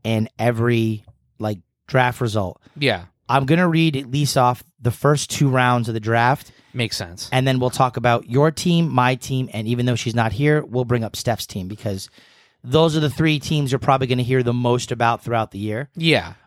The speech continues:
Speaker 1: Um, so Joel had the first pick. He took Justin Jefferson. Um, Adam had the second pick. He took Jamar Chase.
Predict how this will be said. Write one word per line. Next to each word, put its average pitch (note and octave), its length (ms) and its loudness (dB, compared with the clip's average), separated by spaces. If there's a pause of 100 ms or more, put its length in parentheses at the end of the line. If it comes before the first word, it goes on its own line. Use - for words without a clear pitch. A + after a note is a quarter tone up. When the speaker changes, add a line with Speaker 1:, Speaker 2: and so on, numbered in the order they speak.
(140)
Speaker 1:
Um, A#2 460 0 (580)
so C3+ 520 2 (400)
Joel E3 480 2 (240)
had B2 220 0
the A#2+ 60 -2
first C3+ 300 2
pick. C#3 300 0 (100)
He C3+ 240 -4
took B2+ 280 -2
Justin B2 340 -2
Jefferson. B2 580 0 (720)
Um, G#2+ 640 0 (200)
Adam D3 260 4
had D3 120 2
the C3 80 2
second C#3 340 0
pick. D3 160 2
He C3+ 120 -4
took C3+ 160 0
Jamar A#2 360 2
Chase. D#3 480 0